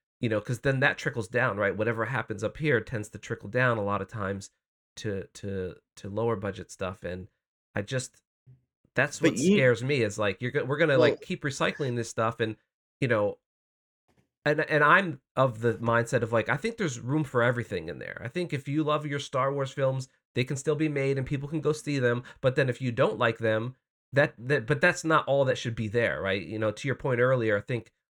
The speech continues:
Speaker 1: that twenty to fifty to sixty million dollar film of, like, A Beautiful Mind is a perfect example of, like, that movie would never, that would be a streaming film now.
Speaker 2: Yeah.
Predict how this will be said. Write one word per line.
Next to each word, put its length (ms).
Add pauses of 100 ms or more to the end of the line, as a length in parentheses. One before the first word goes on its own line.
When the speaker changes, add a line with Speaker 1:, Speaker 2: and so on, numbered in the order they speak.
Speaker 1:
that 260
twenty 420
to 80
fifty 480
to 80
sixty 380
million 260
dollar 220
film 680 (440)
of, 260
like, 140
A 40
Beautiful 360
Mind 460 (180)
is 60
a 40
perfect 300
example 420
of, 120
like, 240
that 180
movie 200
would 160
never, 640
that 140
would 100
be 100
a 60
streaming 420
film 280
now. 240 (420)
Speaker 2:
Yeah. 260